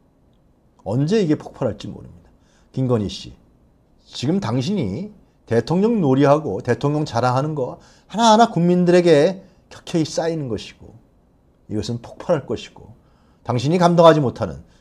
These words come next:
윤석열 집단이 감당하지 못하는 역사적 대사건으로 나타-, 나타난다. 그것이 한국의 역사뿐만이 아니라 세계 역사에서 증명하고 있다. 이런 말씀을 제가 오늘 드리겠습니다. 며칠 전에 루마니아의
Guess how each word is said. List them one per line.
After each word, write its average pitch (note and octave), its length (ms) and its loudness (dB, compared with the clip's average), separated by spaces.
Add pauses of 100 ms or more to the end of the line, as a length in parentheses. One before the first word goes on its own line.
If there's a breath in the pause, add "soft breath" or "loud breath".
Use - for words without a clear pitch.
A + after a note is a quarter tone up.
(120)
윤석열 D#3+ 460 2
집단이 D#3+ 400 0
감당하지 C3 500 2
못하는 A2 460 -6 (300 soft breath)
역사적 F3 540 6
대사건으로 F3 880 4
나타-, C#3 360 -2
나타난다. B2 520 -4 (200 soft breath)
그것이 G#3 440 2 (240 loud breath)
한국의 F#3+ 480 4
역사뿐만이 D3+ 640 2
아니라 C3 240 0
세계 D3+ 300 4
역사에서 A2+ 640 2 (120)
증명하고 E3 500 6
있다. - 280 -6 (200)
이런 G#2 200 -4
말씀을 F2 340 -8
제가 F2+ 300 -6
오늘 E2 220 -10
드리겠습니다. - 640 -20 (540)
며칠 B2+ 300 2
전에 C#3 360 4
루마니아의 C#3 920 4